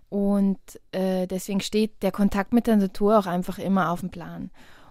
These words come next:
Und, äh, ja, äh, es wird ganz abenteuerlich, ähm, kreativ. Es ist wirklich ein tolles Programm.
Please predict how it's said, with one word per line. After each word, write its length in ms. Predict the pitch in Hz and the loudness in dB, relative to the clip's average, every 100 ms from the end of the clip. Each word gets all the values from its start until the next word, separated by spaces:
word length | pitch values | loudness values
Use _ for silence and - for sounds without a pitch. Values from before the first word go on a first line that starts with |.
| - | -8
Und, 500 | 208 202 208 202 - | 0 2 4 2 0
äh, 300 | - 202 196 208 233 - | -2 0 0 -4 -20 -16
ja, 400 | 202 262 226 170 - | -4 2 2 2 -4
äh, 680 | 185 185 185 185 180 175 - | -6 -4 -4 -4 -6 -10 -6
es 300 | 190 - - - - | -6 -6 -14 -18 -18
wird 260 | 202 214 - | -6 -4 -2
ganz 280 | 214 214 214 | 0 2 2
abenteuerlich, 1000 | 180 269 330 254 247 247 262 254 - - - | -2 -4 -2 2 4 4 2 -2 -8 -16 -6
ähm, 380 | 208 208 208 | -2 0 0
kreativ. 840 | 208 240 240 240 240 240 240 - - - - - - | -2 0 0 0 -4 -4 -6 -8 -6 -6 -8 -20 -10
Es 140 | 214 | -8
ist 140 | 233 220 | -6 -2
wirklich 280 | 240 240 226 | -2 0 -4
ein 80 | |
tolles 320 | - 208 254 - | -4 -4 -6 2
Programm. 640 | 240 220 208 226 247 | 4 4 2 4 4